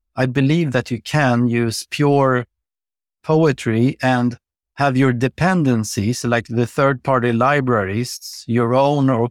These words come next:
or the one at PyPy, in sort of an, uh, um, ed-, not the third party, but your own in, in an editable mode. So they will,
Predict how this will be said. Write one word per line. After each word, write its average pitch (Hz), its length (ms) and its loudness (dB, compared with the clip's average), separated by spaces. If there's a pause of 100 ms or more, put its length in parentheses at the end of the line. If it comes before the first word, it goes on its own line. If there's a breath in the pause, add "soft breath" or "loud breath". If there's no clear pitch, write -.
(160)
or 117 220 2
the 117 100 -2
one 113 220 0
at 110 100 -10
PyPy, 120 520 -2 (280)
in 127 180 2
sort 127 220 0
of 120 80 2
an, 117 160 2
uh, 117 180 0
um, 117 460 2
ed-, 147 240 0
not 156 220 0
the 139 80 0
third 147 220 0
party, 123 140 0
but 131 220 -2
your 139 160 0
own 156 200 4
in, 127 120 2
in 135 200 0
an 123 300 0 (240)
editable 131 560 0
mode. 120 400 2
So 131 140 -2
they 123 160 0
will, 120 340 0